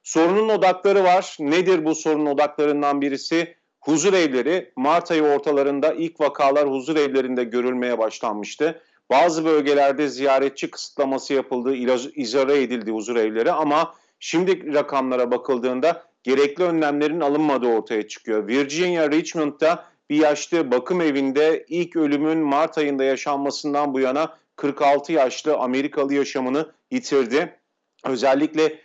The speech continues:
huzur evlerinin imkanları da tartışılan konulardan. Mesela testlerin yeterli olarak yapılmaması, e, işte bu bakımı üstlenen görevlilerin gerekli koruma önlemlerini almaması, alamaması, eksik, e, tesisat olması,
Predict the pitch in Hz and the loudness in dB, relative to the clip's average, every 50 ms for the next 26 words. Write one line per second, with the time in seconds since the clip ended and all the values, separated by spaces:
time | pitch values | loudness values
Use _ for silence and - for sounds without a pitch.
0 | _ _ _ _ - 131 131 139 208 214 196 185 160 156 147 147 143 135 135 135 | _ _ _ _ -6 -4 -2 2 4 4 4 4 4 4 2 2 2 2 0 0
1 | 127 - - 135 127 127 127 123 123 120 117 113 104 123 135 151 156 151 - 139 | -2 -2 -2 -2 -2 0 0 -2 -2 -2 -2 0 0 2 2 2 2 0 0 0
2 | 123 120 120 - - - 135 131 131 131 - - 123 120 120 120 117 113 113 110 | 0 0 -2 -4 -10 -2 -2 0 0 -2 -4 -4 -4 -4 -2 -2 0 -2 -2 0
3 | 127 131 139 139 139 _ _ _ - - 117 117 - 139 127 127 123 123 - 139 | -2 -2 -2 -4 -8 _ _ _ -10 -8 -8 -4 -2 0 2 2 2 2 0 -2
4 | 131 120 - - 147 139 139 135 135 127 - 143 131 127 127 131 131 131 123 127 | -4 -4 -2 -2 0 0 0 0 -2 -2 0 0 0 0 0 0 0 2 2 0
5 | 123 123 - 120 - - 135 131 127 123 120 117 110 - - - 135 127 127 123 | 0 0 -4 -6 -6 -4 -4 -2 -2 -2 -2 -2 -4 -6 -6 -2 0 0 0 0
6 | 127 - _ _ _ _ _ - 123 117 110 110 - - - 143 135 135 127 127 | -2 -8 _ _ _ _ _ -6 -4 -4 -4 -4 -6 -6 -2 0 0 0 0 0
7 | 135 143 139 120 98 113 123 123 - 147 143 143 147 139 123 - - 139 131 131 | 0 0 0 0 0 0 -2 0 0 -2 -2 0 -2 -2 -4 -4 -6 -4 -2 -2
8 | 131 131 117 127 127 127 127 123 123 127 131 131 135 139 131 117 120 120 127 123 | -2 -2 -2 0 0 0 0 -2 -2 -2 -2 -2 0 -2 -2 -2 -2 -2 -2 -4
9 | - - 160 - - 139 135 135 135 135 131 127 127 131 127 127 127 127 127 127 | -4 -6 -6 -2 0 0 0 2 0 0 -2 -2 -2 -2 -2 -2 -2 -2 -4 -4
10 | 127 135 139 139 - _ _ _ _ _ _ _ _ _ - - 127 147 160 165 | -2 -2 -2 -4 -4 _ _ _ _ _ _ _ _ _ 0 2 4 4 4 4
11 | 160 143 131 127 117 110 - - - 117 110 120 139 151 - - - - 113 113 | 4 2 2 2 0 -2 -4 -4 -2 0 2 2 2 0 -2 -4 -4 0 2 4
12 | 131 151 165 165 151 139 123 113 113 110 - - 135 151 175 175 _ _ _ _ | 4 4 4 2 2 2 2 0 -2 -4 -4 -2 -2 -2 -2 -4 _ _ _ _
13 | _ - 120 120 120 - - 190 185 185 - - - 151 147 139 135 131 127 - | _ -4 -4 -4 -2 -2 -4 -4 -4 -4 -6 -14 -8 -4 -2 0 0 -2 -2 -2
14 | 135 127 120 - - - 139 131 131 - 135 120 117 117 113 107 - - 151 165 | -4 -4 -4 -6 -4 0 0 0 2 0 0 -2 0 -2 -4 -6 -4 -2 -2 -2
15 | 175 - | -2 -4